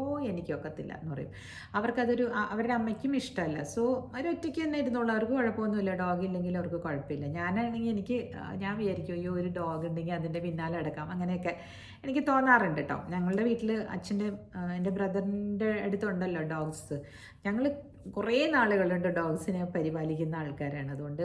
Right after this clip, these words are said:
we love that, ആ, ഉം, being. ഇത്ര ലോയലാണല്ലോ ഈശ്വര, അതുങ്ങളുടെ സ്നേഹം കാണണം.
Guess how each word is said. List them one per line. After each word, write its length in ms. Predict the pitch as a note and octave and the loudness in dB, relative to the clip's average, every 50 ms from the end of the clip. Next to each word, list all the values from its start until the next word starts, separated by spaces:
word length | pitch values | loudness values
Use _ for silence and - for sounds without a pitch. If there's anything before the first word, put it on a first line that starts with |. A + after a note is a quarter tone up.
| F#3 F3 - - - - - | -2 -2 -4 -8 -14 -10 -4
we 140 | F3+ F#3+ G3 | 0 2 2
love 260 | F3+ E3+ D#3 D3 C#3+ C#3+ - - | 2 2 0 -2 -4 -8 -10 -6
that, 340 | - F3+ D#3 - - - - | -4 -4 -4 -4 -6 -8 -10
ആ, 100 | C#3 C3 B2 - - - - - | -8 -8 -8 -10 -10 -12 -10 -10
ഉം, 320 | C#3+ C#3+ C#2+ C#3 C#3+ C#3+ C#3 C3 - - - - - - - D#3+ | -8 -8 -8 -8 -8 -8 -10 -10 -12 -14 -16 -20 -16 -8 -4 0
being. 360 | C#3 E3 E3 D#3+ D3 C#3 B2+ - - - - - - - - - - - - _ _ _ | 2 2 4 4 2 0 -2 -4 -6 -12 -16 -18 -20 -20 -20 -20 -20 -20 -20 _ _ _
ഇത്ര 400 | - G3+ - - - - - C#4+ C4+ C4 A#3+ | -6 -6 -6 -8 -4 4 6 8 8 10 8
ലോയലാണല്ലോ 840 | G#3 E3+ D#3 D3+ D#3 E3 E3+ F3 F3+ F#3 E3+ D#3 D3 D3 D3 C#3+ C#3+ | 8 8 6 6 6 6 6 6 6 4 4 2 0 0 -2 0 -2
ഈശ്വര, 300 | D3 C#3+ - - D3+ D#3 | -2 -2 -2 -2 -2 -2
അതുങ്ങളുടെ 320 | D3 D3 D3+ D#3+ F3+ F#3+ | -2 -2 -2 -2 -2 -2
സ്നേഹം 640 | F#3+ - - - F3+ E3+ D#3+ D#3 E3+ E3 F#3+ F#3 F3 | -4 -4 -2 -2 -2 0 0 -2 -2 -2 -2 -2 -2
കാണണം. 320 | E3+ D3 C#3 C3+ C3 C3 | -2 -2 -2 -4 -4 -6